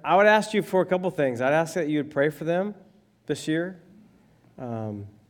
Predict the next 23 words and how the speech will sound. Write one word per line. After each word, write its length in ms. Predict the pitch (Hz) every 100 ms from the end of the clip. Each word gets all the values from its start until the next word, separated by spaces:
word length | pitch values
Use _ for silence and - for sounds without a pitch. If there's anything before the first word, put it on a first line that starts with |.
| _
as 140 | 127 120
Marcy, 420 | 131 143 139 139
you 140 | 131
could 140 | 131 123
see 160 | -
her 200 | 127 127
heart 280 | 120 127 120
for 100 | 127
her 100 | 123
kids. 360 | 117 131 135 139
Yeah, 160 | 135
we 180 | 123 123
had, 400 | 120 117 113 - - - _ _
um, 400 | 123 117 110 110 107
a 40 |
couple 220 | - 123
of 80 | 123
our 120 | 127
kids 340 | 123 135 127 127
here 140 | 127
at 80 | 123
the 80 | 117
church, 640 | - 131 135 135 - -